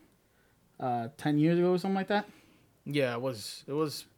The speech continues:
Speaker 2: fairly, fairly recent.
Speaker 1: Yeah, it was fairly recent. So it, it's just recent. So to, to,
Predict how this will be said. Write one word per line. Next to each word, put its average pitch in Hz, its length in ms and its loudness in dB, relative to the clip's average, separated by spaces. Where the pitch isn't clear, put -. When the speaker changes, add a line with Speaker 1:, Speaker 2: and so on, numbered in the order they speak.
Speaker 2:
fairly, 120 500 -6
fairly 98 300 -14
recent. 107 360 -12
Speaker 1:
Yeah, 175 120 4
it 143 40 2
was 135 120 -4
fairly 185 260 4
recent. 170 480 2
So 135 320 -2
it, 160 220 2
it's 147 200 0
just 185 280 2
recent. 175 340 0
So 135 280 0
to, 127 140 -2
to, 120 420 -2